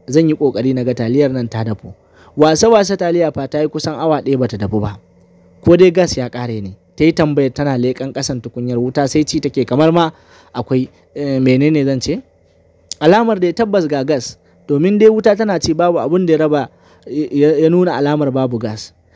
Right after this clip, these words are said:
Jinjina kai ta yi, "Wannan aikin Azmi ne, wato dan ma na hana ku ci abincinta shi ne ma ta yi mun haka ko? Ni ma raina ya bani cewa ita ce." Kawai dai ki haƙura Umma, dare yana ƙara yi ga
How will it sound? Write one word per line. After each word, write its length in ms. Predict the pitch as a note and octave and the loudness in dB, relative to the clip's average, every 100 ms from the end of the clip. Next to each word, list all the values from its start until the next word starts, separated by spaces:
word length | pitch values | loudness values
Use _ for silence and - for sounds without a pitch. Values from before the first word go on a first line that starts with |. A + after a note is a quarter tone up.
| _ D#3+ | _ -2
Jinjina 360 | B3 A#3 G3 | 2 4 4
kai 140 | F3+ D3+ | 2 0
ta 100 | C3+ | -2
yi, 120 | - - | -4 -6
"Wannan 300 | D#3 E3+ D#3 | -2 -2 -2
aikin 260 | C3+ C3 B2 | -6 -8 -8
Azmi 360 | A#2 A#2 G#2+ | -6 -6 -6
ne, 120 | G#2+ A#2 | -8 -4
wato 260 | B2 C3 C#3 | -2 0 2
dan 180 | E3 F3+ | 2 2
ma 140 | F3+ | 2
na 180 | F3+ F3+ | 2 0
hana 240 | F#3 F3+ D3 | 0 0 -2
ku 100 | B2+ | -4
ci 140 | E3 | -4
abincinta 560 | C3 C3 B2+ C#3 C3+ B2+ | -4 -4 -4 -6 -6 -4
shi 160 | E3 | 0
ne 120 | E3+ C#3+ | 0 0
ma 120 | C3+ | -2
ta 100 | C#3+ | -2
yi 40 | C#3+ | -2
mun 120 | C3+ | -2
haka 200 | C3 B2 | -4 -4
ko? 220 | C#3+ G3 - _ _ - | 0 -2 -2 _ _ -2
Ni 120 | D3+ | 2
ma 160 | F3+ F3+ | 4 4
raina 300 | F#3 F3 D3 | 4 2 0
ya 80 | C#3+ | -2
bani 220 | C#3+ D3 B2+ | -2 -4 -4
cewa 300 | C3+ A#2+ - | -6 -6 -8
ita 200 | A#2+ B2 | -10 -10
ce." 160 | A2 F#2+ _ _ - | -10 -14 _ _ 2
Kawai 180 | G#3 G3 | 6 6
dai 140 | F3 | 4
ki 100 | D3+ | 0
haƙura 300 | B2 C#3 C3 | -6 -4 -4
Umma, 320 | B2 A#2+ G#2+ | -6 -8 -10
dare 220 | C3 D#3+ F3+ | -4 0 2
yana 220 | F#3+ D#3+ | 2 -2
ƙara 240 | C#3 C#3+ C3+ | -2 -2 -2
yi 80 | |
ga 120 | B2+ | -2